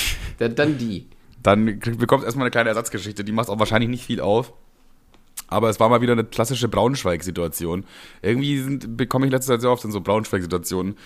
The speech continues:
Speaker 2: Es war auch wieder auf dem Weg zur Arbeit, fünf Uhr morgens.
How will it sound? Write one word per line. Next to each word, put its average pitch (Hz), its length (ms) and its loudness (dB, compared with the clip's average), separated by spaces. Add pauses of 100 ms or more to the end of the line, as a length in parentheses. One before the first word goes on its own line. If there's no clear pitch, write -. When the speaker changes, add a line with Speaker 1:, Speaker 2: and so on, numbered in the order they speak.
(180)
Speaker 2:
Es - 80 -10
war 82 80 2
auch 113 140 6
wieder 120 140 6
auf 110 120 4
dem 110 80 0
Weg 120 160 0
zur - 140 2
Arbeit, 120 460 6
fünf 127 240 -2
Uhr 107 100 0
morgens. 120 680 2